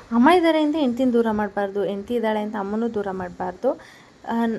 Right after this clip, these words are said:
ನಾವು ಅವಳು ಅವ್ರ ಮನೆಯವ್ರನ್ನೆಲ್ಲ ಬಿಟ್ಟು ನಂಬಿ ಬಂದಿರ್ತಾಳೆ, ಹಾಗಾಗಿ ಇಬ್ರನ್ನೂ ಚೆನ್ನಾಗಿ ನೋಡ್ಕೋಬೇಕು ಅಂತ ಹೇಳ್ತಾನೆ. ಆವಾಗ ಎಲ್ಲರೂ ಚಪ್ಪಾಳೆ ತಟ್ಟಿ ಜಡ್ಜಸ್ ಹೇಳ್ತಾರೆ, "ನಿಮ್ಮೆಲ್ರಿಗೂ ಇನ್ನೂ ಒಂದು ಕ್ವೆಶನ್ ಇದೆ,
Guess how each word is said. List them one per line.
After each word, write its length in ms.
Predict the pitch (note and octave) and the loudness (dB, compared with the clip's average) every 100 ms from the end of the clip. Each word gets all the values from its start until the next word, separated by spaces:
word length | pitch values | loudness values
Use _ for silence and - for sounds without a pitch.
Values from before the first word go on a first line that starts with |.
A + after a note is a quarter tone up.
| - | -2
ನಾವು 340 | A3+ A3+ A3+ | 0 2 2
ಅವಳು 280 | A3 A3+ A3+ | 0 0 0
ಅವ್ರ 140 | A3+ G#3 | 0 -2
ಮನೆಯವ್ರನ್ನೆಲ್ಲ 580 | G#3+ G#3 C4 B3+ G#3+ | -4 -2 -2 -2 -2
ಬಿಟ್ಟು 260 | G#3 G3+ G#3 | -4 -6 -6
ನಂಬಿ 280 | G3+ G3 G#3 | -6 -4 -4
ಬಂದಿರ್ತಾಳೆ, 600 | G3 F#3+ G3+ G3 F3+ A#3 | -4 -6 -8 -8 -6 -4
ಹಾಗಾಗಿ 400 | A#3 F#3+ F#3+ A3 | -4 -6 -6 -6
ಇಬ್ರನ್ನೂ 340 | G3+ G#3 C4 | -8 -4 -6
ಚೆನ್ನಾಗಿ 300 | D4 G3+ F#3+ | -6 -8 -8
ನೋಡ್ಕೋಬೇಕು 580 | G3 F#3 - F3+ F3+ F3 | -8 -10 -8 -8 -8 -10
ಅಂತ 160 | F3 F#3 | -10 -10
ಹೇಳ್ತಾನೆ. 520 | F#3+ F3 F3 E3 F3 - - - - | -10 -10 -10 -12 -12 -18 -20 -8 -2
ಆವಾಗ 240 | B3 A#3+ | 0 0
ಎಲ್ಲರೂ 200 | A#3+ G#3 | -2 -4
ಚಪ್ಪಾಳೆ 400 | G#3+ G3+ F#3+ G3 | -6 -4 -2 -2
ತಟ್ಟಿ 300 | G3+ F#3+ G#3+ | -2 -6 -6
ಜಡ್ಜಸ್ 420 | G#3 F#3+ F#3 A#3 | -4 -6 -4 -6
ಹೇಳ್ತಾರೆ, 380 | G#3 F#3+ F#3+ G#3 | -6 -8 -6 -4
"ನಿಮ್ಮೆಲ್ರಿಗೂ 460 | A3 G3+ G3 A#3 C#4+ | -2 -2 -4 -2 -2
ಇನ್ನೂ 260 | A3+ A3 | 0 0
ಒಂದು 200 | C4+ A#3 | 0 -2
ಕ್ವೆಶನ್ 380 | - F#3 - F#3 | -4 -8 -8 -12
ಇದೆ, 440 | F3 A#3 C4 - | -10 -10 -10 -16